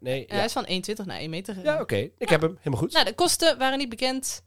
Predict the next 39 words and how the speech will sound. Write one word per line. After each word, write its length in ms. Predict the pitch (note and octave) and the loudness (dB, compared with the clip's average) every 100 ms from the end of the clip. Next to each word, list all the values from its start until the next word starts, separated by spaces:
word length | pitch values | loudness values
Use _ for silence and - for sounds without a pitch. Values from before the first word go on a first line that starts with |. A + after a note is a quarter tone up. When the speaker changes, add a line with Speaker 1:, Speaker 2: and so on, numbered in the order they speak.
| _ | _
Speaker 2:
maar 180 | - G3 | -2 0
voor 200 | G3+ G3+ | 2 2
een 120 | G3+ | 2
Vekoma 340 | G3 F#3+ G3 F#3 | 0 0 0 0
Junior 400 | F3+ G3 G3+ G3 | 0 -2 -4 -4
coaster, 480 | F#3+ F#3 F#3 F#3 F3 | -2 -2 -4 -4 -4
ik 180 | F#3 | -4
denk 220 | G3+ G3+ G3 | 0 -2 -2
rond 200 | F#3+ F#3+ | -4 -2
de 180 | F#3+ - | -4 -4
acht, 220 | F3 - | -8 -6
negen 280 | E3+ E3+ D#3+ | -6 -4 -4
miljoen 420 | D#3+ D#3 D#3 D#3+ _ | -4 -4 -6 -10 _
euro. 360 | D#3 C#3+ B2+ - _ _ _ _ _ _ | -8 -8 -8 -12 _ _ _ _ _ _
Zoiets. 500 | - C#3 - - - _ _ _ | -8 -6 -6 -8 -12 _ _ _
Speaker 1:
Oh, 240 | C#4+ D4+ E3 | 8 10 10
oké. 200 | - - E3+ - _ _ _ _ _ _ - | 6 -2 -6 -8 _ _ _ _ _ _ -4
Speaker 2:
Ik 140 | A#3 | 6
Speaker 1:
Ja, 140 | E3 | 8
Speaker 2:
binnen. 180 | D#3 A#3 | 8 6
Speaker 1:
en, 80 | A3+ - - | -2 -12 -10
en 80 | C#3+ | 2
ze 60 | C#3 | 6
hadden 180 | D#3 D#3 | 8 6
natuurlijk 280 | D#3+ C#3+ | 6 4
de 60 | B2+ | 8
hal 240 | C3 D3 | 10 10
ook 120 | C#3+ D#3+ | 8 4
nog 140 | C3+ | 0
staan, 340 | - C3+ A#2 | 4 6 6
dus 300 | A2 A2 - - _ _ _ _ _ _ | 4 -2 -4 -10 _ _ _ _ _ _
Speaker 2:
Ja, 100 | B3 | 4
Speaker 1:
dat 80 | |
Speaker 2:
dat 120 | C4 A#3 | 6 8
is 60 | |
Speaker 1:
spe- 80 | C4+ | 8
Speaker 2:
wel 100 | D4 | 6
gunstig. 520 | C#4 G3+ - D3+ D3+ | 2 -2 -4 -8 -10
Speaker 1:
Ja. 140 | D#3+ | -2